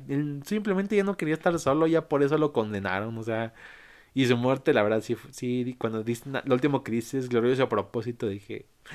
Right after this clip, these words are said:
"Ay, mi corazón". Pero me hubiera gustado ver más de eso. De hecho, siento yo que el capítulo tres, en vez de perder el tiempo con, conec-, entre, entre Sylvie y Loki conectando,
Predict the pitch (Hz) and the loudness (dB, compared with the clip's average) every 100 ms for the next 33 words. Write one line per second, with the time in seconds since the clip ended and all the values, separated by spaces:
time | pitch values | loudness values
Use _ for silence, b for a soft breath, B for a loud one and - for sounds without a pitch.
0 | 233 233 B B 202 202 185 170 143 131 | -10 -10 B B 0 2 0 0 -2 -2
1 | - 110 110 - _ - 185 220 202 202 | -4 -6 -8 -20 _ 6 8 8 8 8
2 | 220 175 - 180 185 185 185 156 147 196 | 8 6 4 4 6 6 2 4 4 4
3 | 185 117 107 135 - - 170 165 170 170 | 2 2 2 2 -2 -4 -4 2 4 4
4 | 165 165 123 - 131 160 127 - 127 135 | 4 0 0 -2 0 4 4 4 0 0
5 | 123 127 143 143 110 113 127 120 117 123 | 2 4 2 2 0 2 2 0 -2 -4
6 | 123 131 107 B B B B B - 120 | 0 2 2 B B B B B -8 -4
7 | 117 113 113 - _ 156 - 127 120 120 | -2 -4 -6 -10 _ -20 -4 0 2 2
8 | - _ _ - 135 127 123 110 117 117 | -2 _ _ -2 0 2 0 0 -4 -4
9 | 110 - 127 139 147 123 110 117 120 - | -6 -2 4 4 4 4 2 2 -2 -2
10 | 117 107 104 - 127 139 139 131 175 | 0 0 -6 -2 0 0 -2 -4 -6